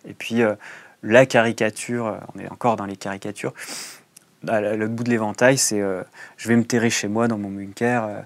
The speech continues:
parce que tout le monde est potentiellement un danger. Donc, euh, le côté, euh, survivaliste. Donc, et là-dedans, il y a tout l'éventail.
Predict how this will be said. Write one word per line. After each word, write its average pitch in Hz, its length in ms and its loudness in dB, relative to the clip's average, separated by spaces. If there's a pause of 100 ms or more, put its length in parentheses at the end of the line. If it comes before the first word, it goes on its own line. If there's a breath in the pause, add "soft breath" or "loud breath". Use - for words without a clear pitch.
(400 loud breath)
parce - 180 -6
que - 100 -10
tout - 200 -8
le 117 60 0
monde 123 220 2
est 101 300 -4
potentiellement 110 680 -4
un 107 60 -6
danger. 104 320 -12 (220)
Donc, - 220 -20
euh, - 40 -18 (400)
le - 40 -18
côté, 107 360 -10
euh, 98 240 -10
survivaliste. 104 720 -12
Donc, 101 260 -12
et 113 120 4
là-dedans, 117 340 8
il 143 60 6
y - 20 6
a 104 60 4
tout - 160 -6
l'éventail. 120 480 -4